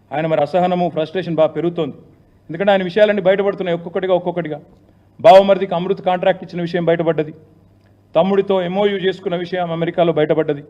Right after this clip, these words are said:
ఇంకా ఒక్కొక్కటిగా, ఒక్కొక్కటిగా చాలా బయటకు వస్తున్నాయి. కాబట్టి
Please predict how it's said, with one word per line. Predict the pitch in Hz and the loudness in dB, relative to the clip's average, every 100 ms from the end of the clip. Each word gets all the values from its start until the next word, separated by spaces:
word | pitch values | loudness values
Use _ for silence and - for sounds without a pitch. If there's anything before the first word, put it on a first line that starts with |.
| - _ _ _ | -20 _ _ _
ఇంకా | 185 | -6
ఒక్కొక్కటిగా, | 180 208 214 214 214 | -2 -2 -2 0 -2
ఒక్కొక్కటిగా | 208 196 214 208 | -2 -4 -4 -2
చాలా | 190 | -2
బయటకు | 175 190 190 | -2 -2 -4
వస్తున్నాయి. | 202 190 156 - - _ _ - | -6 -6 -12 -12 -20 _ _ -4
కాబట్టి | 165 202 226 202 190 | -2 -2 -4 -6 -6